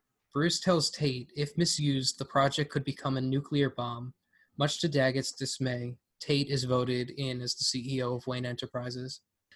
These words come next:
Daggett arrives to his office pissed, lambasting that, at Bane that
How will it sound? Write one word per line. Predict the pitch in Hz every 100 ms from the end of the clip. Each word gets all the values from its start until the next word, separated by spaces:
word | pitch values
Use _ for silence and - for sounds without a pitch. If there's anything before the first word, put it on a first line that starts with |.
| _ -
Daggett | 165 185 185
arrives | 147 135 131 -
to |
his | 131 131
office | 123 120 117 - _ - _
pissed, | - - 120 113 - - - _ _ _ -
lambasting | 139 143 143 139 - 151 147
that, | 131 -
at | 147 135 - -
Bane | 135 123 123 127 _ _ _ _ -
that | 127